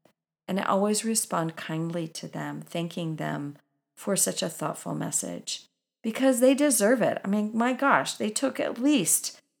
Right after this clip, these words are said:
fifteen to twenty minutes to write a message in my inbox, and I'm not, and I'm just gonna delete them? No, I'm not gonna do that. That's not kind.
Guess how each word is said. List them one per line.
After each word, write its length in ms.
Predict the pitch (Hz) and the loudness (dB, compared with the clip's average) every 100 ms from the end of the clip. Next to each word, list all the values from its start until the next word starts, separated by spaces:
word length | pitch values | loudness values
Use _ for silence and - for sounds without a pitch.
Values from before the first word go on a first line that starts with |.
| _ | _
fifteen 600 | - 277 - - 285 285 | 0 0 2 2 4 4
to 120 | 285 254 | 2 0
twenty 320 | - 240 254 | 2 2 4
minutes 480 | 208 175 240 285 - | 4 4 2 4 2
to 140 | 220 | 4
write 220 | 175 180 | 4 6
a 60 | 190 | 4
message 640 | 170 151 160 - 220 240 - | 2 2 2 4 2 2 -2
in 160 | 165 | 0
my 120 | 160 156 | 0 0
inbox, 680 | 160 160 208 277 - - - _ _ | -2 4 4 4 0 -6 -6 _ _
and 120 | - 202 | 0 2
I'm 240 | 196 208 | 4 6
not, 220 | 233 240 - | 6 6 2
and 100 | 190 | 2
I'm 100 | 185 | 2
just 220 | 202 202 | 0 -2
gonna 220 | 214 190 | 2 2
delete 540 | 170 160 143 156 175 - | 2 0 2 2 0 2
them? 320 | 262 294 294 | 2 2 -2
No, 460 | 170 160 139 - - - | -2 2 2 0 -6 -6
I'm 120 | 180 | 0
not 200 | 175 - | 0 -2
gonna 220 | 170 156 | -6 -6
do 180 | 160 160 | -4 -4
that. 240 | 117 110 | -2 -2
That's 260 | 220 - - | -4 -6 -2
not 220 | 208 220 | -2 -2
kind. 580 | - 160 147 - - | -6 -4 -2 -4 -8